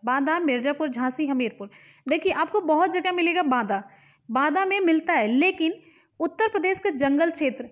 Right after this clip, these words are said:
मिर्जापुर में भी हीरे की खोज की गई है। तो यानी कि अगर ऑप्शन दोनों एक साथ आ रहा है तो बांदा और मिर्जापुर दोनों सही होगा। ठीक है,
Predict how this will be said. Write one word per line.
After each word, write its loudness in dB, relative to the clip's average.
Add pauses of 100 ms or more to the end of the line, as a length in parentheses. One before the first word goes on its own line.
(120)
मिर्जापुर 0
में 2
भी 2
हीरे 0
की -6
खोज -2
की -4
गई -2
है। -6
तो -6
यानी 0
कि 0 (100)
अगर 0
ऑप्शन -2
दोनों 0
एक -2
साथ -2
आ 2
रहा 0
है -4
तो -6
बांदा 0
और -2
मिर्जापुर -2
दोनों -4
सही -6
होगा। -6
ठीक -8
है, -4